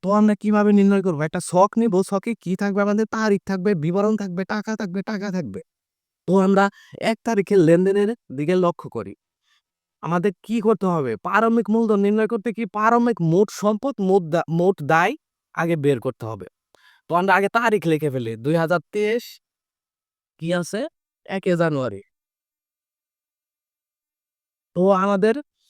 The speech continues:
কি বলছে? নগদ ষাট হাজার টাকা এবং বিশ হাজার টাকার আসবাবপত্র এবং পনেরো হাজার টাকা ঋণ নিছে। তিনটা বিষয় করছে কি? প্রথমে নগদ ষাট হাজার টাকা নিছে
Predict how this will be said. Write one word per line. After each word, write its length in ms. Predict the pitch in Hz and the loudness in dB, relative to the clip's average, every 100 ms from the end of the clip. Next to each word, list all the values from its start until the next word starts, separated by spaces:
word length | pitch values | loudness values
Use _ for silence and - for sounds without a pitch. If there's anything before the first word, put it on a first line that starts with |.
| _ _ | _ _
কি 120 | - 208 | -6 -2
বলছে? 320 | 208 226 262 330 - 143 147 | 0 0 -2 -4 -4 -4 0
নগদ 420 | 151 175 220 254 _ _ - | 4 4 4 2 _ _ -20
ষাট 380 | - 170 180 190 | -6 0 0 0
হাজার 240 | 196 202 - | 0 0 0
টাকা 260 | 185 151 101 - _ _ _ _ _ _ _ _ _ _ - | -4 -2 -8 -8 _ _ _ _ _ _ _ _ _ _ -8
এবং 260 | 147 165 202 262 143 117 | -2 2 2 2 -6 -4
বিশ 200 | 151 208 | -2 0
হাজার 240 | 214 196 196 | 0 0 0
টাকার 300 | 220 214 233 247 - | -2 -2 -2 -4 -2
আসবাবপত্র 720 | 196 180 170 160 147 127 107 90 _ _ _ _ _ - | -2 0 0 0 -4 -10 -12 -16 _ _ _ _ _ -6
এবং 320 | 160 180 214 330 - | 0 4 4 4 -8
পনেরো 340 | 202 240 269 269 | -6 -2 0 4
হাজার 260 | 220 196 190 | 4 2 0
টাকা 180 | 190 185 | -2 -2
ঋণ 160 | 170 180 | -2 -2
নিছে। 260 | 165 139 | -2 -6
তিনটা 420 | 135 233 285 226 180 165 _ - 156 | -8 -4 -4 -2 -2 -4 _ -18 -10
বিষয় 280 | 151 170 143 | -6 -4 -4
করছে 240 | 123 110 123 | -4 -10 -12
কি? 180 | 190 277 - _ - | -8 -8 -10 _ 0
প্রথমে 320 | 202 202 196 | 0 2 2
নগদ 300 | 190 190 233 | 4 4 2
ষাট 260 | - 175 185 | -2 0 2
হাজার 220 | 190 190 | 2 0
টাকা 240 | 202 185 196 202 _ _ _ - | -2 -2 -2 -4 _ _ _ -10
নিছে 400 | 175 196 - | -4 -4 0